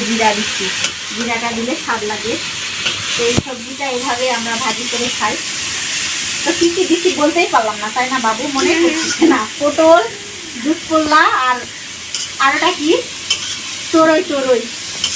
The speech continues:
Speaker 1: তরই আলু তো মনে করতেই পারছি না। এভাবে হালকা আছে ভেজে নিব এই সবজিটা। একটু ঢাকা দিয়ে রাখবো। এই যে উঠমিস করা হয়েছে, দেখাও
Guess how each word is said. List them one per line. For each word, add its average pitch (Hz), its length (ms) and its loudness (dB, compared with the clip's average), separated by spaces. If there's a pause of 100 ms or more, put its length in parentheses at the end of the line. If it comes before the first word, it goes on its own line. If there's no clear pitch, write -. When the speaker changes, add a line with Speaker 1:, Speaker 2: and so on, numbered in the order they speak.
(800)
Speaker 1:
তরই 302 380 6 (120)
আলু 254 220 0 (1000)
তো - 80 -6 (120)
মনে 269 220 2
করতেই 294 380 -8
পারছি - 480 -6
না। - 80 -10 (1000)
এভাবে 277 360 2 (920)
হালকা 262 340 2 (100)
আছে 294 220 -2 (1500)
ভেজে 254 360 2
নিব 240 220 -2
এই 247 160 -2
সবজিটা। 240 480 0 (920)
একটু - 180 -4 (120)
ঢাকা 233 320 0
দিয়ে 240 180 -2
রাখবো। - 280 -6 (120)
এই 262 100 -8
যে 226 60 -10 (100)
উঠমিস 269 380 -2
করা 233 180 0
হয়েছে, 220 300 -8
দেখাও 277 320 -4